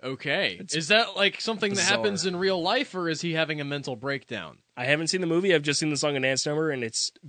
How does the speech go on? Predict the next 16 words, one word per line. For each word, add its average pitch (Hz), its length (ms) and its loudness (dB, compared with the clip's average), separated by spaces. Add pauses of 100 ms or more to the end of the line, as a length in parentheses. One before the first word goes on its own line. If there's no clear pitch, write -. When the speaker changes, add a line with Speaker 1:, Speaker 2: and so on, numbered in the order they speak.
Speaker 2:
bizarre. 110 640 -4
<laughs> - 60 -6 (340)
Speaker 1:
Okay. 120 340 -6 (840)
So 139 420 -6
it's 147 200 -8
like 175 220 -2
our 156 160 -2
Spider's 156 560 0
Man 117 340 -2
concept, 120 720 -8 (1120)
essentially, 131 600 -4
but 117 180 -8
with 120 140 -10
roaches? 160 680 -6
Or 175 240 0
are 190 160 2